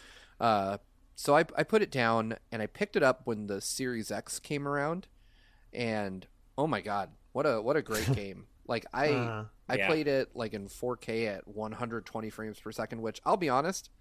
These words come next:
Speaker 1: I had a hard time noticing. <laughs> Like, I was just like, "Oh,
Speaker 3: Uh-huh.
Speaker 1: it's, it's,
Speaker 2: I believe
Speaker 1: it's pretty
Speaker 2: it.
Speaker 1: smooth."
Speaker 3: Yeah, I believe that,
Speaker 1: Um,
Speaker 3: yeah.
Speaker 1: s-, but I was like, "I don't really know what one hundred twenty frames per second gets you in a two D game." <laughs> But, um, but whatever, they
Speaker 2: That
Speaker 1: made it work, and it
Speaker 2: smoothness.
Speaker 1: was, it was,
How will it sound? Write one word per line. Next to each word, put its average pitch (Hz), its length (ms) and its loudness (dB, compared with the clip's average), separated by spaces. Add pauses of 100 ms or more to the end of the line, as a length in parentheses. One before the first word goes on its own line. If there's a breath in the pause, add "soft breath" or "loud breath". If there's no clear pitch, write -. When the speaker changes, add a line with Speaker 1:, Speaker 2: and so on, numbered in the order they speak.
Speaker 1:
I 156 60 0
had 170 120 6
a 117 40 2
hard 113 200 2
time 127 280 -2
noticing. 165 580 0 (200 loud breath)
<laughs> - 300 -4
Like, 196 140 6
I 151 80 10
was 147 100 6
just 139 140 0
like, 131 180 4
"Oh, 185 140 8
Speaker 3:
Uh-huh. 123 240 6
Speaker 1:
it's, 139 80 0
it's, 143 120 0
Speaker 2:
I 185 100 12
believe 170 300 12
Speaker 1:
it's 165 40 8
pretty 165 140 8
Speaker 2:
it. - 40 -4
Speaker 1:
smooth." 127 520 -2
Speaker 3:
Yeah, 117 340 8
I 135 100 4
believe 117 140 2
that, 117 260 8
Speaker 1:
Um, 107 40 2
Speaker 3:
yeah. 95 200 4 (240)
Speaker 1:
s-, - 120 -12
but 131 160 4
I 135 80 12
was 123 100 6
like, 123 220 6
"I 127 60 4
don't 147 180 4
really 170 240 2
know 156 160 4
what 139 340 4
one 135 180 0
hundred 143 280 -4
twenty 147 240 -4
frames 143 300 -4
per 135 120 -6
second 131 320 -2
gets 135 260 0
you 113 120 0
in 110 60 -2
a 107 60 -2
two - 240 -8
D 123 160 -6
game." 135 400 -2 (160)
<laughs> - 120 2
But, 247 1040 4
um, 131 440 8 (140)
but 143 120 6
whatever, 196 340 10
they 156 100 4
Speaker 2:
That 147 60 2
Speaker 1:
made 190 120 6
it - 100 4
work, 147 260 12
and 131 240 8
it 131 80 4
Speaker 2:
smoothness. - 20 0
Speaker 1:
was, 127 320 0
it 139 60 0
was, 117 260 -2